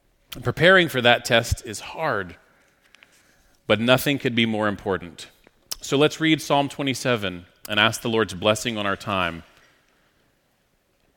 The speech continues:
and savor together. <clears throat> Of David, <clears throat> "The Lord is my light and my salvation. Whom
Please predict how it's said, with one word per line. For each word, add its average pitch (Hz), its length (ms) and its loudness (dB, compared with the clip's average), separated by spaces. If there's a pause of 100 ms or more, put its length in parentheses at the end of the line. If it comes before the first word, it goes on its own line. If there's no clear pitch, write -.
(120)
and 95 160 -4
savor 95 380 0
together. 87 480 -6 (120)
<clears throat> - 100 -6 (2250)
Of 156 220 8
David, 110 340 4 (160)
<clears throat> - 1600 -18
"The 123 100 8
Lord 180 260 6
is 151 120 0
my 147 140 8
light 131 340 8
and 113 100 0
my 113 140 4
salvation. 113 680 0
Whom 113 360 -8